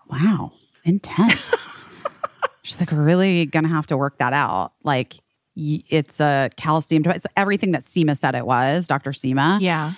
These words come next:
Speaker 1: Um, calcium deposits that are causing, like, whatever.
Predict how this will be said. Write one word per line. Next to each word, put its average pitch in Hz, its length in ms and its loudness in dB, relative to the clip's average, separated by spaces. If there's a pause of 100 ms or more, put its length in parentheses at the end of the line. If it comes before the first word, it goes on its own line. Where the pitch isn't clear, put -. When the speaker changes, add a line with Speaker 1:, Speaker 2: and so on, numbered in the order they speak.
(240)
Speaker 1:
Um, 147 520 0 (760)
calcium 151 520 0
deposits 160 680 0
that 139 100 -6
are 143 100 -2
causing, 143 400 0
like, 127 440 -2
whatever. 147 460 -4